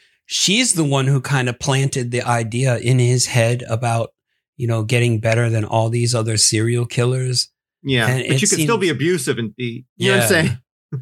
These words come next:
Speaker 2: saying? <laughs>
Speaker 1: I don't know. I, well, they're both screwed up, <laughs> definitely.
Speaker 2: Oh, so screwed up. They're both so screwed up. Yeah,
Speaker 1: Yeah.
Speaker 2: they're both. I don't know why, but their relationship, and I don't know if you're gonna know what I'm talking about. Their relationship always reminded me of Mickey and Mallory from Natural Born Killers.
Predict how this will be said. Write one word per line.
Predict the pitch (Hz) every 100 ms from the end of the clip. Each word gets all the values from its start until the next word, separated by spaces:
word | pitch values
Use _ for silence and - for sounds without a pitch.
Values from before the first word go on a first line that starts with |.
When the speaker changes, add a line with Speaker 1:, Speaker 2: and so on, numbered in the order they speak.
| -
Speaker 2:
saying? | 214 -
<laughs> | _
Speaker 1:
I | - 226
don't | 240
know. | 180
I, | 196 - 170
well, | 170 185
they're | 175
both | 147 135 113
screwed | - 131 107 98
up, | 90
<laughs> | -
definitely. | 127 110 123 202
Speaker 2:
Oh, | 208 196
so | - 196 196
screwed | 180 170 143
up. | 135 -
They're | 160
both | 147 165 135
so | - 165 160
screwed | 131 - 139 120
up. | 110
Yeah, | 117 113
Speaker 1:
Yeah. | 101 98
Speaker 2:
they're | -
both. | 107 127 _ _ _ _ _ _ _ _ _ _ _ _
I | 170
don't | 165 131 226 269
know | 294 277
why, | 175 165 170 180
but | - 147 -
their | 190
relationship, | 220 214 185 190 220 208 214 208 _ -
and | 156
I | 160
don't | 208 185
know | 175
if |
you're | 156
gonna | 165
know | 156
what | 151
I'm |
talking | 147 131
about. | 113 - _ _
Their | 165
relationship | 208 208 196 226 214 214 202
always | 180 170 208 208
reminded | 165 156 170 175
me | 175
of | 156
Mickey | 131 156 196 190
and | 156
Mallory | 135 139 147 160
from | 180 151 127
Natural | 135 127 170
Born | 139 139
Killers. | 127 127 123 147 165